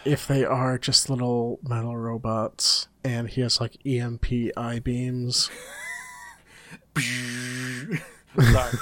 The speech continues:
Speaker 2: Um,
Speaker 1: <laughs> Yeah.
Speaker 2: I, I like the idea that the nanobots, I have an idea for this, and I, and let, let me know what you think about it,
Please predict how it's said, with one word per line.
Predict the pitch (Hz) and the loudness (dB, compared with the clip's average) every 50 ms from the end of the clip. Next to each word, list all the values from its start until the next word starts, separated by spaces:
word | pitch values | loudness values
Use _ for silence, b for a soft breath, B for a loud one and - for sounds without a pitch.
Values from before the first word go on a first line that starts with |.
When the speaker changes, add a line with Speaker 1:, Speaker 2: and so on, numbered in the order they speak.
| - 139 - - 143 - | 0 0 2 2 2 4
Speaker 2:
Um, | 156 143 139 135 131 131 135 139 135 143 160 175 175 - - - 170 | 6 8 8 8 8 6 4 2 0 -2 -2 -2 -2 -2 -2 0 0
Speaker 1:
<laughs> | 180 180 139 110 107 - | 0 0 0 -4 -4 2
Yeah. | - 143 131 117 110 104 - B B B B B B B B B B B B - - | 4 6 6 6 4 0 -4 B B B B B B B B B B B B -2 6
Speaker 2:
I, | 151 160 175 185 202 220 233 226 240 - - - - - - - - - - - - - - - - - - - - - - - - - - - | 8 8 8 8 6 4 2 -2 -10 -14 -14 -14 -12 -12 -12 -12 -12 -14 -14 -16 -18 -18 -18 -18 -18 -18 -18 -20 -20 -20 -20 -20 -20 -4 4 6
I | 165 208 247 | 6 6 6
like | 240 214 185 170 160 156 - - - - - | 6 4 2 2 2 0 -6 -14 -16 -18 -16
the | - 143 135 143 143 147 | -12 -8 -6 -2 2 2
idea | 139 135 127 113 131 127 127 120 117 | 2 2 0 -2 -6 -6 -6 -6 -6
that | 117 120 - | -8 -8 -10
the | - 120 | -10 -10
nanobots, | 120 127 131 131 131 120 - 123 117 117 120 120 - - - - - - - - - | -10 -8 -8 -8 -8 -8 -4 -4 -2 -2 -2 -6 -8 -12 -12 -12 -12 -14 -12 -2 4
I | 151 151 | 8 8
have | 160 160 | 8 8
an | 151 | 6
idea | 131 123 127 110 | 2 0 -2 -6
for | - 151 | -8 -12
this, | - - - - | -18 -18 -14 -12
and | 151 135 | -8 -8
I, | 131 135 - - | -8 -8 -10 -12
and | 139 127 123 143 - - _ - | -14 -14 -14 -16 -20 -20 _ -4
let, | 160 143 156 151 - 165 | -2 -2 -2 -4 -4 -2
let | 147 151 165 | -2 -2 -2
me | 170 | -2
know | 160 151 147 143 | -2 -2 -2 -2
what | 143 147 | -2 -6
you | 131 117 | -10 -12
think | - 123 117 | -12 -12 -10
about | 123 - 113 113 117 | -8 -6 -6 -6 -6
it, | 120 123 - - 120 | -8 -10 -12 -14 -16